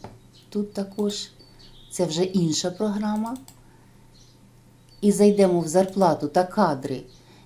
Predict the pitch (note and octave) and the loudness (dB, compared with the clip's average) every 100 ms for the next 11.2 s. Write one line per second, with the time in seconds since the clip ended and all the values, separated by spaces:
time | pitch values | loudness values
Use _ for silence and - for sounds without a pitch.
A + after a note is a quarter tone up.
0 | - - F#3+ F#3 F#3+ F3 D3 C#3+ D#3+ - | -14 -10 2 4 6 4 2 -2 -6 0
1 | F3 D#3 D3 D3 D#3 F#3 D3+ C#3 - D3 | 2 2 0 -2 -2 -4 -4 -6 -8 -6
2 | - E3+ D3 D3 D3+ E3+ D#3 C#3+ D3+ E3 | 0 2 2 -2 -4 -4 -4 -4 -4 -2
3 | G#3 B3 E4 E4 C#4 - - - F3+ F#3 | -2 2 0 0 -6 -10 -20 -6 0 4
4 | G3 F#3+ E3+ E3 - - D#3+ - - - | 6 4 0 -4 -2 2 2 0 -8 -18
5 | - A3 G3 G#3 F#3+ - C#3+ C3+ - F#3 | 0 2 4 4 2 0 -4 -4 -2 0
6 | F3 F#3 - G3 D3+ C#3+ C3 - E3 E3+ | 2 0 0 2 2 0 -2 -2 -2 0
7 | E3+ - E3+ D3+ E3+ F#3 D4+ C#4+ A#3 D#3 | -2 -2 -2 -2 -2 2 6 6 6 2
8 | F3 G#3+ F3+ C#3 C3+ C3+ C3 - - - | 2 2 0 -2 -6 -8 -12 -16 -20 -20
9 | - - - - D3 F#3 F#3 F#3 - B3 | -20 -20 -20 -8 -4 0 0 0 -2 -2
10 | C4 - B3+ E4+ F4 A3+ G#3 G3+ - A#3+ | -2 -2 0 0 0 4 4 2 0 2
11 | A3+ | 4